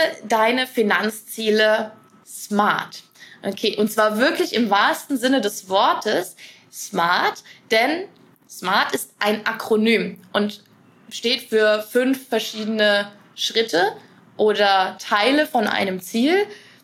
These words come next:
mm, und bedeutet so viel wie, das S steht für spezifisch.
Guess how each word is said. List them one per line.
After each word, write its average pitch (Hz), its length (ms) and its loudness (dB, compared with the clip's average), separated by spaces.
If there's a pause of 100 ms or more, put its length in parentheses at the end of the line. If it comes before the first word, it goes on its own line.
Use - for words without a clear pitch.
(320)
mm, 226 260 0
und 226 140 0
bedeutet 220 680 2
so 220 160 0
viel 233 560 -2
wie, 214 280 -4
das 190 240 -6
S 269 340 0
steht 208 400 -2
für 185 360 -4
spezifisch. - 800 -4